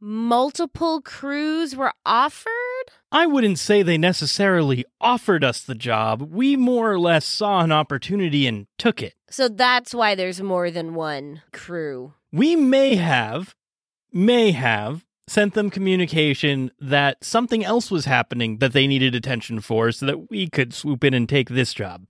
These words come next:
Speaker 1: Oh. So they just abandoned Havelock and the other, the other, what, two there?
Speaker 2: Yeah.
Speaker 1: They fell for that?
Speaker 2: Well, they've been, because of, uh, how well run that group is,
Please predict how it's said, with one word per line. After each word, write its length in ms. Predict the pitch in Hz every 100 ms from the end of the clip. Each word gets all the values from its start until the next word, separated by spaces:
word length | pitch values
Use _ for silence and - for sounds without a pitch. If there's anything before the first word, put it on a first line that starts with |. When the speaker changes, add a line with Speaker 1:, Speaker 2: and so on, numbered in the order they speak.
| _
Speaker 1:
Oh. 600 | 226 247 330 285 185 175 _ _ _
So 180 | - 403
they 120 | 415 427
just 180 | 466 622 427
abandoned 580 | 285 381 381 440 480 415
Havelock 560 | 359 370 440 453 466
and 140 | 440 403
the 120 | 403
other, 220 | 370 415 - _
the 140 | 359 359
other, 280 | 339 359 339
what, 280 | 269 240 -
two 340 | - 285 330 359
there? 360 | 277 277 320 539 571 330 _
Speaker 2:
Yeah. 480 | 147 190 185 131 98 _ _ -
Speaker 1:
They 100 | 320
fell 340 | - 269 294
for 200 | - 349
that? 320 | 381 381 403 - _
Speaker 2:
Well, 460 | 131 175 220 226 - _
they've 260 | 151 185 156
been, 300 | 202 185 156 143
because 600 | 160 165 - 226 226 175
of, 340 | 170 180 160
uh, 280 | 151 156 147
how 220 | 131 175
well 360 | 160 147 160 151
run 400 | 135 147 147 127
that 260 | 113 143 214
group 320 | 185 202 214
is, 400 | 233 233 240 -